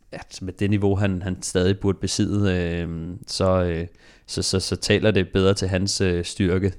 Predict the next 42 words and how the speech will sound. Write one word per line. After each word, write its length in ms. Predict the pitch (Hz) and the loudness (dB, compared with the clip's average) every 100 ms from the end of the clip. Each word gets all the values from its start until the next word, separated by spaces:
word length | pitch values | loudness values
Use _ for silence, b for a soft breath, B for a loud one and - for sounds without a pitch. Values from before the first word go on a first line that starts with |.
| - | -2
det 80 | 92 | 0
her 140 | 85 | 0
med 140 | 85 | -2
at 80 | 82 | -4
køre 180 | - 90 | -2 -2
lange 220 | 87 87 | 0 -2
etaper 520 | 92 - 85 90 92 - | -2 -2 -2 -2 -6 -8
og, 200 | 85 82 | -8 -6
og 80 | 85 | -6
mange, 380 | 85 90 92 | -4 -4 -4
øh, 220 | 87 85 87 - b b - | -4 -4 -8 -12 b b -8
mange 220 | 87 90 | -4 -2
bjerge 260 | 85 85 90 | 0 0 0
på. 220 | 87 - | -2 -6
Så, 320 | - 90 82 | -4 -4 -2
øh, 200 | 85 85 92 b b b | -4 -8 -12 b b b
så 120 | - 85 | -8 -6
jeg 40 | |
vil 60 | 82 | -4
sige, 260 | - 87 | -4 -4
den 200 | 85 107 | -2 2
der 80 | 110 | 4
erfarenhed, 540 | 95 87 101 82 95 85 | 4 4 2 2 0 -2
han 160 | 92 | -2
har, 180 | 92 92 | 0 0
og 200 | 73 90 | -2 -4
den, 220 | 95 87 - | -4 -6 -4
den 120 | 98 | -4
styrke, 420 | 90 - 98 98 | -4 -4 -2 0
som 220 | 98 95 90 | -2 -4 -4
han 120 | 87 | -6
egentlig 220 | 87 90 | -6 -4
burde 220 | 98 104 - - | 0 0 0 -6
besidde, 560 | 101 110 85 107 98 | -2 0 0 0 0
øh, 260 | 92 92 92 - b b b b - | 0 -4 -6 -10 b b b b -2
det, 380 | 98 95 90 85 | 2 2 2 -2
øh, 60 | 85 85 - - | -6 -10 -12 -8
det, 160 | 87 - | -8 -6
det 100 | 90 | 0
gør 140 | 87 | 0
ham 120 | 101 | 0
farlig. 440 | 101 - 92 104 | 0 -2 0 -2